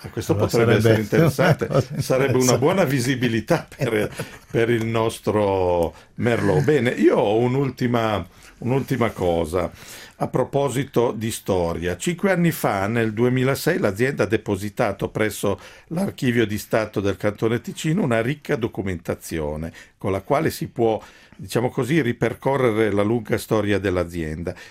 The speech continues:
Speaker 1: E tra i documenti ve n'è uno che parla di un vostro antenato, Cherubino Val San Giacomo, che verso la fine dell'Ottocento emigrò in Spagna per fondare una filiale della casa madre.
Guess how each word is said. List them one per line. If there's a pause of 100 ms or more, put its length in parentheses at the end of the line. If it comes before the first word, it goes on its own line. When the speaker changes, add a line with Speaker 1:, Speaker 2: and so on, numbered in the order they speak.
(120)
Speaker 1:
E
tra
i
documenti (180)
ve
n'è
uno
che
parla
di
un
vostro
antenato,
Cherubino
Val
San
Giacomo, (340)
che
verso
la
fine (220)
dell'Ottocento
emigrò
in
Spagna
per
fondare (200)
una
filiale
della
casa
madre.